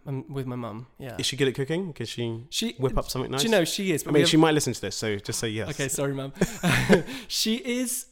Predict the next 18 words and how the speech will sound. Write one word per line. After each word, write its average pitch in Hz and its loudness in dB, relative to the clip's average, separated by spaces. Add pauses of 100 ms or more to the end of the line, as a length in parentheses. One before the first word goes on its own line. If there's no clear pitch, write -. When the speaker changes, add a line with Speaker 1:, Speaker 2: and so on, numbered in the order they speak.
(140)
Speaker 1:
she's, 214 0
she's 226 -2
a 233 -4
good 294 -4
cook, 131 -6
but 170 4
we 175 2
have 160 -2
very 170 0
different 156 -2
styles 127 -2
of - -4
food. - -6 (240)
<laughs> - -16
My 170 6
mum 190 2
is 160 0
very 156 0